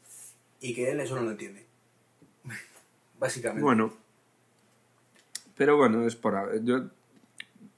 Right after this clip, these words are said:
Speaker 2: creo que ya llega un punto en que nadie le toma muy en serio de lo que dice.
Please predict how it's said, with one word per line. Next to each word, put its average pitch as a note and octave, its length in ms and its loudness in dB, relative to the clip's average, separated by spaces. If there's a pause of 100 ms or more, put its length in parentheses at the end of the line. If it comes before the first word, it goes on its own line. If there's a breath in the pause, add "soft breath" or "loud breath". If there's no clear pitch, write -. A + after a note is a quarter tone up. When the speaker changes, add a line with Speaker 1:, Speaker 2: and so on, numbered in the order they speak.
Speaker 2:
creo D#3 240 6
que D#3+ 120 2
ya C#3 120 6
llega C#3 180 8
un C3 80 0
punto C3+ 220 0
en A#2+ 40 -2
que B2 120 0
nadie B2 180 2
le A2 120 2
toma G2 220 -2
muy F#2 160 -8
en E2 140 -16
serio E2+ 300 -12
de E2+ 60 -14
lo E2 120 -16
que E2 100 -16
dice. E2 280 -20